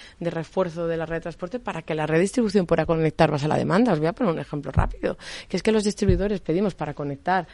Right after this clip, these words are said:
a demanda, que aquí está presente y sentada, seis coma cinco gigavatios y finalmente solamente nos pudieron otorgar cinco gigavatios. O sea, el noventa y cinco por ciento fue denegado.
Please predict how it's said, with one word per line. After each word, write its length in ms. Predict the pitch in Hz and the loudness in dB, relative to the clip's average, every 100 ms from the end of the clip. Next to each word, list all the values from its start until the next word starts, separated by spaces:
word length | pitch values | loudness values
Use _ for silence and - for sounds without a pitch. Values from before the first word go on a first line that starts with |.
| - | -10
a 100 | 165 | -4
demanda, 340 | 151 143 160 226 | -2 -2 -2 -4
que 60 | 196 | 6
aquí 180 | 170 | 6
está 300 | 170 - 180 160 | 6 -2 -6 -6
presente 480 | 165 - 170 160 165 | -10 -6 -6 -4 -6
y 60 | |
sentada, 500 | 160 160 165 180 170 - - | -4 -6 -2 -2 -2 -6 -14
seis 220 | - 175 | -8 -4
coma 240 | 190 175 170 | -2 -2 -2
cinco 260 | 170 165 | -6 -10
gigavatios 540 | 156 165 160 165 196 208 | -12 -10 -10 -10 -10 -10
y 80 | |
finalmente 520 | 175 175 175 226 165 147 | -12 -12 -6 -6 -6 2
solamente 460 | 165 147 147 151 | 4 4 0 -4
nos 160 | 151 143 | -6 -6
pudieron 320 | - 147 147 | -6 -4 -4
otorgar 340 | 143 147 135 | -6 -8 -10
cinco 460 | - 143 139 151 156 - - | -8 -8 -6 -8 -10 -20 -20
gigavatios. 640 | - 147 - - - - - | -10 -10 -10 -14 -14 -20 -14
O 80 | 160 | -8
sea, 220 | 156 165 _ _ | -8 -10 _ _
el 100 | 160 | -4
noventa 240 | 147 143 131 | -4 -6 -8
y 40 | |
cinco 200 | 143 254 | -6 -4
por 140 | 240 | 0
ciento 200 | 180 165 | -2 -2
fue 140 | 208 190 | -4 -6
denegado. 460 | 214 - 269 294 | -6 -8 -10 -12